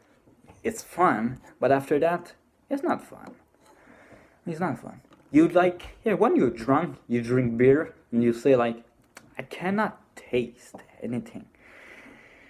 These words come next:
And yeah, if you want to have, like, sexual relation, don't think about it, because it's just not gonna work.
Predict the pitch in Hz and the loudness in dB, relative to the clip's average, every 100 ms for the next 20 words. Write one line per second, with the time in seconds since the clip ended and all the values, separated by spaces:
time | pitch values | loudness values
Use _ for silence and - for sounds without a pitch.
0 | _ _ _ - 120 123 - - - _ | _ _ _ -6 -2 -2 -4 -8 -20 _
1 | _ _ _ _ - 175 175 165 165 170 | _ _ _ _ -4 0 2 2 2 0
2 | 131 127 120 135 127 123 - - 123 - | 2 2 2 0 0 -4 -4 -6 -4 0
3 | 120 123 117 - 101 110 117 123 190 180 | 4 4 2 -6 -6 -2 -2 -2 -4 -4
4 | 196 - _ _ _ _ _ - - _ | -6 -10 _ _ _ _ _ -20 -20 _
5 | _ _ _ _ _ _ - 247 190 131 | _ _ _ _ _ _ 0 0 0 -2
6 | 113 92 - 85 113 - - - - - | -4 -4 -6 -8 -8 -10 -16 -20 -20 -6
7 | 131 120 135 - 160 147 - _ _ 117 | -4 -2 -4 -2 -2 -2 -8 _ _ -10
8 | 135 165 - 120 107 - - 104 - - | -6 -6 -6 -6 -6 -8 -10 -10 -12 -20
9 | - | -20